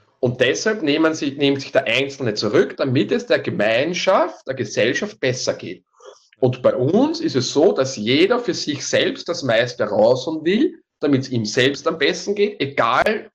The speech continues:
was, wie es der Gemeinschaft geht. Und dieses System funktioniert so aber nicht.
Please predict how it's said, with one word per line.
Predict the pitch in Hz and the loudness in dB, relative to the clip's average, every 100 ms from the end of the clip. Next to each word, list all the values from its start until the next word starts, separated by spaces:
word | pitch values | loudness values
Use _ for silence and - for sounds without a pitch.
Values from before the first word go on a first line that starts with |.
| _ | _
was, | 139 143 151 - _ - | 2 2 0 -16 _ -14
wie | 165 170 | -2 -2
es | 180 | 0
der | |
Gemeinschaft | 165 151 113 101 87 - | -2 0 -2 -4 -12 -14
geht. | 90 - _ - - - | -18 -18 _ -20 -20 -8
Und | 127 - | -6 0
dieses | 208 294 - | 2 2 0
System | 165 - 143 185 139 95 - _ _ _ _ _ _ _ _ _ _ | -4 -2 0 2 0 -4 -12 _ _ _ _ _ _ _ _ _ _
funktioniert | 151 131 170 185 277 | -20 -4 -2 2 0
so | - 127 | 0 2
aber | 107 107 | 2 0
nicht. | 98 95 - | -6 -12 -16